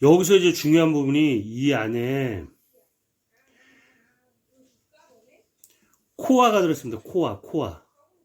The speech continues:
에어컨 닛불에 달려있는 코어입니다. 요 코어가 여기서 불량이 많이 나갔고 여기서 가스가 새는 겁니다. 여러분도 아시지만 요 안에 그 고무 바킹 같은 게 있어서 이렇게 여기서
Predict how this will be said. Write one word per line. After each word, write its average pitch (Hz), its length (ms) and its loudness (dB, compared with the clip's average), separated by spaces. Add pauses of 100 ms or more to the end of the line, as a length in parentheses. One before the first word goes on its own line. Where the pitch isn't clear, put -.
(680)
에어컨 156 500 0
닛불에 127 360 -2
달려있는 135 480 -2
코어입니다. 127 840 -4
요 131 240 -2
코어가 151 880 0 (280)
여기서 175 480 0
불량이 151 440 2
많이 120 240 -2
나갔고 123 760 -6 (480)
여기서 151 400 0
가스가 180 360 -6
새는 175 280 -2
겁니다. 135 240 -2
여러분도 156 340 2
아시지만 143 380 -2
요 127 200 0
안에 120 720 -4 (600)
그 110 180 -8
고무 180 360 -2
바킹 175 320 -4
같은 160 300 -2
게 131 100 0
있어서 110 920 -6 (280)
이렇게 113 720 -8 (760)
여기서 175 880 2